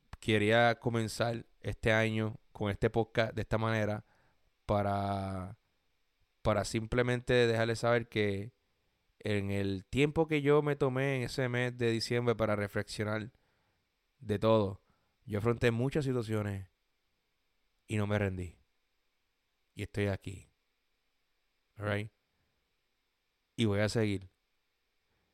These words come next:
Así que te digo a ti que no te rindas. Recuerda siempre, right? No se trata de se-, rendirse, sino de reinventarse con persistencia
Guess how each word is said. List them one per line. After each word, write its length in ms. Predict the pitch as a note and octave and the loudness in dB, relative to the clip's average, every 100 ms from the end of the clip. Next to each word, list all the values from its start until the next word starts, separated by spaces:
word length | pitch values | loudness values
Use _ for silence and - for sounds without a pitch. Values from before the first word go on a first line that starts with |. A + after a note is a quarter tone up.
| _ _ - | _ _ -10
Así 180 | G2 | -4
que 100 | A2 | -2
te 80 | G#2 | 0
digo 180 | G#2 A2 | 2 2
a 60 | A#2 | 2
ti 140 | C3+ | 2
que 80 | B2 | 0
no 100 | A2 | 2
te 120 | A#2 | 2
rindas. 500 | A#2 D3 B2+ B2 - _ _ _ _ _ _ _ | 0 0 0 -2 -6 _ _ _ _ _ _ _
Recuerda 420 | - - A2 A#2 A2 | -10 -4 0 0 0
siempre, 640 | C3 C3+ A#2+ A2+ G#2+ A2+ _ _ _ _ _ _ - | 0 0 0 0 0 -4 _ _ _ _ _ _ -4
right? 380 | A2 A2 A2 - _ - - - - - | 0 0 0 -8 _ -20 -20 -20 -20 -20
No 200 | A2+ A2 | -10 -6
se 100 | A2 | -4
trata 280 | B2+ C3 C3+ | -2 2 4
de 120 | C3 | 4
se-, 180 | A#2+ - | 2 0
rendirse, 680 | G#2+ A2 A2 D3 D#3+ D#3+ D3+ | 0 0 0 -2 0 0 0
sino 300 | - B2 A2 G#2+ | -2 -4 -2 0
de 80 | |
reinventarse 1400 | G#2 G#2 G2+ G2+ F#2+ - B2 D#3+ E3+ F#3 - - A2 A#2 - _ _ _ _ _ - | 0 -2 -4 -6 -6 0 2 2 -2 -12 -16 -8 -6 -6 -8 _ _ _ _ _ -4
con 280 | A#2 G#2+ G2+ | -2 -2 -2
persistencia 1120 | A2+ G#2 - G#2 - - D#3 D3+ D#3+ D#3 | -2 -2 -2 -6 -4 -2 -2 -2 -2 -2